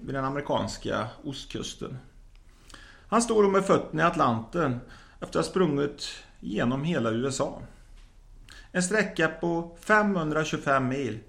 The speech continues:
som han genomförde på nittiosju dagar. Alltså ett snitt på femtiofyra kilometer om dagen. Osupporterad och knuffandes på en packning i en trehjulig barnvagn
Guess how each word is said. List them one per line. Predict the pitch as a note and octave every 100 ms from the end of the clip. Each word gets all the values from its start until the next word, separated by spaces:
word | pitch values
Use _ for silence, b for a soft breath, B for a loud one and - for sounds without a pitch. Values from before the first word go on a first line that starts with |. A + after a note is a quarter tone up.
| B
som | - F3
han | D#3+ D#3
genomförde | D#3 B2 A#2 B2 A#2+
på | B2+
nittiosju | C#3 C#3 D#3 D3+ C3 B2+
dagar. | A#2+ D3 F#2+ B2+ - - - b b b b b -
Alltså | D#3 E3+
ett | E3+
snitt | - C#3+ C#3 -
på | C#3
femtiofyra | D3 C#3 D3+ A#3 G3+ D#3 E3
kilometer | - E3+ C#3 A#2+ A#2+
om | A#2
dagen. | A2 G#2+ - - - - - - - B B B B B B -
Osupporterad | A3+ G3 - F3 - D#3+ D#3 D#3 E3 E3+ E3+ -
och | - F3
knuffandes | A3+ A3 - C#3 C#3+ C#3 -
på | D3+
en | D3+ D3 C#3 - - -
packning | G3 G3 - A#2 B2
i |
en | C3
trehjulig | C3 F#3+ C#3+ A#2 A#2 A#2+
barnvagn | F3+ C3+ A#2 D#3+ C#3